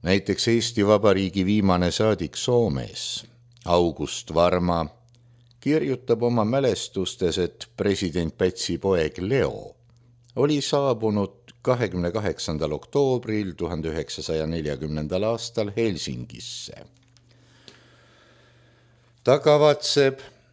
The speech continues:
Rootsi ning Saksa kaudu sõita Budapesti. Berliinis soovib ta kohata Boris Lindet, kelle hoiul olevat Pätside raha.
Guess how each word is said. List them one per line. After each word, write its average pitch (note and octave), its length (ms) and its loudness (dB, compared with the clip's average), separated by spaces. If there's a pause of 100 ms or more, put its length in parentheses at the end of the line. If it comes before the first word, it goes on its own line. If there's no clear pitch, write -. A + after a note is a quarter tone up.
(480)
Rootsi F3 680 4
ning E3+ 260 -6
Saksa D#3+ 540 0
kaudu E2 880 0
sõita B2+ 800 -4 (160)
Budapesti. - 1120 -6 (1200)
Berliinis A2+ 1000 2 (240)
soovib C3+ 500 2
ta D3+ 120 2
kohata D3 680 0
Boris A#2+ 480 0
Lindet, B2 1000 -4
kelle D#2+ 260 0
hoiul A#2+ 480 0
olevat G#2+ 500 2
Pätside B2 640 -2
raha. E2 440 -2